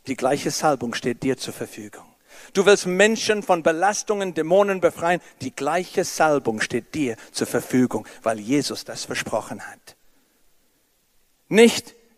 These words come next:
"Es kann sein, dass ihr einige Werke tun." Wahrlich, hat er gesagt, "Wahrlich, wer an mich glaubt", wer gehört dazu hier heute Morgen? "Wer an mich glaubt, der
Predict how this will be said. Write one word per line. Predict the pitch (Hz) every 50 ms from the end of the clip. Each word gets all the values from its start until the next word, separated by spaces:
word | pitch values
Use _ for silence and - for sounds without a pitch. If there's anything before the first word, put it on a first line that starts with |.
| _ _ _ _ _ _ _ _ _ _ _ -
"Es | 185 180 - - -
kann | - 202 208 208
sein, | 190 - - 196 202 208 214 214 202
dass | 180 185 - - -
ihr | - 226 202 185 185 -
einige | 180 190 196 196 196 196 - 196 185 165 -
Werke | 180 185 185 175 - 185 160 -
tun." | - 175 185 185 190 180 - _ _ _ _ _ _ _ _ _ _ _ _ _ _
Wahrlich, | 120 117 - 190 196 190 190 185 165 147 135 - - 185
hat | 165 147 -
er | 156 147
gesagt, | 123 143 - - 135 131 104 _ _ _ _ _ _ _ _ _ _ _
"Wahrlich, | - 127 123 - - 185 190 196 202 202 196 185 170 156 135 117 - - - 139 -
wer | 170 180 196 196 - -
an | 185 180 180
mich | 180 180 175 - -
glaubt", | - 175 170 165 151 127 - - - -
wer | 170 175 170
gehört | 165 160 156 165 160 -
dazu | 147 143 - - 156 143
hier | 123 156 151
heute | 143 147 143 - 147
Morgen? | 147 156 156 - - - - _ _ _ _ _ _ _ _ _ _ _ _ _ _ _ _ _ _ _ _ _ - - _ -
"Wer | 131 - 175 208 220 220 220 214 -
an | 208 202 202 196
mich | 196 196 151 -
glaubt, | - 185 170 151 135 - - _ -
der | 180 180 180 170 151 135 123 117